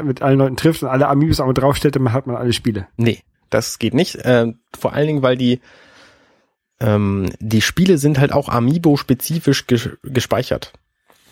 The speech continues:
Speaker 2: Also ich wa-, ich hab's nicht ausprobiert, weil ich nur, nur jeweils eine Art dieser Figuren hab.
Speaker 1: Mhm.
Speaker 2: Aber ich denke, wenn du zwei verschiedene Yoshis hast, dann spielst du damit auch zwei verschiedene Spielstände quasi.
Speaker 1: Okay.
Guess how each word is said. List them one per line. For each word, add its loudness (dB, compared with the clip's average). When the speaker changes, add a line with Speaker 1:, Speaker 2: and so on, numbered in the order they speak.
Speaker 2:
Also 0
ich -8
wa-, -4
ich 0
hab's 0
nicht 2
ausprobiert, 0
weil 0
ich -6
nur, 4
nur 2
jeweils 0
eine 0
Art -2
dieser -2
Figuren 2
hab. -6
Speaker 1:
Mhm. 2
Speaker 2:
Aber -2
ich -6
denke, 2
wenn 4
du 4
zwei 0
verschiedene 2
Yoshis 0
hast, -6
dann 2
spielst 0
du 4
damit 2
auch -4
zwei -2
verschiedene 2
Spielstände 0
quasi. -12
Speaker 1:
Okay. -4